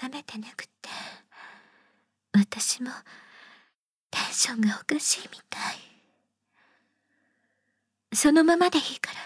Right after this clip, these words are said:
続けてくれ。はいはい。夕食を食べたら、すぐにホ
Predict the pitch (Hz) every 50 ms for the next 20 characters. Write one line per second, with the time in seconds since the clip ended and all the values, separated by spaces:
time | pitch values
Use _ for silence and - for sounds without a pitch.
0 | - - - 220 226 254 - - - - 302 - - 311 302 349 403 - - -
1 | _ _ - - - - - - - _ _ _ _ _ _ _ _ _ _ _
2 | _ _ _ _ _ _ _ _ _ _ _ _ _ _ _ - - 233 233 220
3 | 190 - - - - 277 330 392 - - - _ _ _ _ _ _ _ _ _
4 | _ _ _ _ _ _ _ _ _ _ _ _ _ _ _ _ _ _ _ _
5 | _ - - _ _ _ _ _ _ _ _ _ _ _ _ - 214 220 240 -
6 | - - 277 - - 285 285 285 - - - 294 - 302 - - - - - -
7 | - - - - - - - - - - - _ _ _ _ _ _ _ - -
8 | - - - 294 294 349 320 - 202 185 180 - - - -